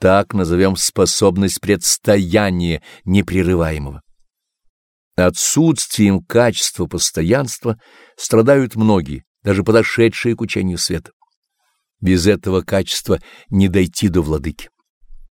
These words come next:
Много нечеловеческого упорства надо явить, когда цель слияния с владыкой. Те нагромождения и наросты, которые накапливались в течение веков, не сразу поддадутся устранению.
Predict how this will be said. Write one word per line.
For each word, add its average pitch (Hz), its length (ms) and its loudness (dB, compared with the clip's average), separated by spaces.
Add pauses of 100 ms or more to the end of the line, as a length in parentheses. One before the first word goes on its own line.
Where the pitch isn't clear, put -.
(120)
Много 147 640 2
нечеловеческого 131 1000 -2
упорства 113 760 0
надо 73 220 -4
явить, 78 420 -2 (420)
когда 76 260 -4
цель 101 320 0
слияния 85 580 -2
с - 140 -8
владыкой. 78 460 -8 (1000)
Те 135 160 0
нагромождения 107 1040 2
и 85 40 -2
наросты, 107 560 0
которые 92 260 0
накапливались 95 880 -2 (200)
в - 40 -18
течение 117 480 2
веков, 117 420 0 (240)
не 107 180 4
сразу 90 580 0
поддадутся 87 600 -4
устранению. 98 580 -2